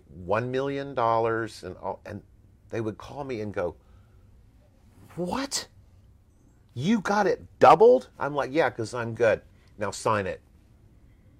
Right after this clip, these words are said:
And a hundred percent of the <laughs> time, you know, it's really, really, really funny. Um, I watch so many people do the opposite, and it will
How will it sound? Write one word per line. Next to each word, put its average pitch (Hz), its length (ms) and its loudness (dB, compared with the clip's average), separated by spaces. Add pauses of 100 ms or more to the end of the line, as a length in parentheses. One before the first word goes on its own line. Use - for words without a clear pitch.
(420)
And 87 100 -12
a 80 40 -12
hundred 123 220 -12
percent 110 360 -8
of 98 80 -8
the - 60 -16
<laughs> - 0 -
time, - 300 -14 (680)
you 143 160 -2
know, 156 140 4
it's 127 180 -4
really, 135 540 -2
really, 110 400 -4 (400)
really 101 380 -6
funny. 92 520 -10 (140)
Um, 90 360 -10 (1080)
I 117 100 2
watch 113 280 0
so - 180 -6
many 117 220 -6
people 98 520 -8 (1300)
do 110 120 -6
the 90 140 -6
opposite, 87 600 -12
and 95 140 -6
it 87 160 -10
will 85 160 -12